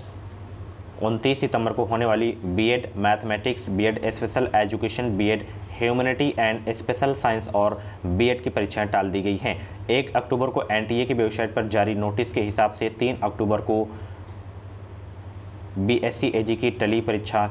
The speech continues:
छः अक्टूबर को पहली पाली में सुबह आठ से दस बजे कराई जाएगी, क्योंकि या जबकि उनतीस अक्टूबर को टली सभी पा-, चार पाठ्यक्रमों की परीक्षा छः अक्टूबर को दूसरी पाली में साढ़े बारह से तीन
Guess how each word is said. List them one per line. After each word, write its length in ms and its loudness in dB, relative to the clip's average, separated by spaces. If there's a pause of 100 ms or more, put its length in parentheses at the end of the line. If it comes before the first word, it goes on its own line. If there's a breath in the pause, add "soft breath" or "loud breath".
छः 180 0
अक्टूबर 320 0
को 80 -2
पहली 280 2
पाली 220 2
में 100 -2
सुबह 440 2
आठ 200 4
से 200 -4
दस 240 -2
बजे 180 0
कराई 240 2
जाएगी, 340 2
क्योंकि 420 0 (1000 loud breath)
या 180 4
जबकि 420 2 (420)
उनतीस 380 0
अक्टूबर 380 2
को 120 0
टली 300 2
सभी 320 0
पा-, 180 4 (140)
चार 360 2 (160)
पाठ्यक्रमों 440 0
की 80 0
परीक्षा 340 0
छः 240 0
अक्टूबर 440 2 (360 loud breath)
को 100 2
दूसरी 400 2
पाली 340 2
में 220 -2 (220)
साढ़े 200 4
बारह 280 4
से 180 -2
तीन 320 -4